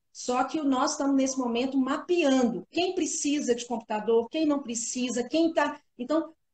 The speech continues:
na verdade, só há possibilidade de, de enfrentar se nós estivermos,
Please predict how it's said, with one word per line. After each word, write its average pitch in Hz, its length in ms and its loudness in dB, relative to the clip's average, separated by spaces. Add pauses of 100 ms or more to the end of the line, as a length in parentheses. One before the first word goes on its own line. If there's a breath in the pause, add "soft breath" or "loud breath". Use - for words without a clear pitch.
(180)
na 269 220 6
verdade, 254 720 0
só 302 420 2
há 427 40 2
possibilidade 262 760 0
de, 220 200 -6
de 220 220 -2
enfrentar 240 800 -4
se 262 160 -4
nós 269 220 -2
estivermos, 302 680 -4